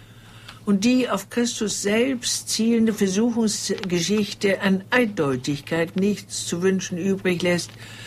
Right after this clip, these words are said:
dürfen wir das annehmen.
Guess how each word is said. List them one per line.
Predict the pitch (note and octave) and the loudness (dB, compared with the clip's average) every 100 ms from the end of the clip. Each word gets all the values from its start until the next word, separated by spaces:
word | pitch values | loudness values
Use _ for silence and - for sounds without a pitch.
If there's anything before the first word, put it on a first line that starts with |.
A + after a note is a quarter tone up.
| - - - - | -16 -16 -16 -2
dürfen | G3+ A3 A#3+ C4+ A#3+ | 2 4 2 -4 -2
wir | A#3+ | 0
das | A#3+ B3+ - | 0 0 -2
annehmen. | D4 C4+ C#4+ G3+ D3+ B2+ B2+ C3 | -2 -2 2 2 2 0 -2 -6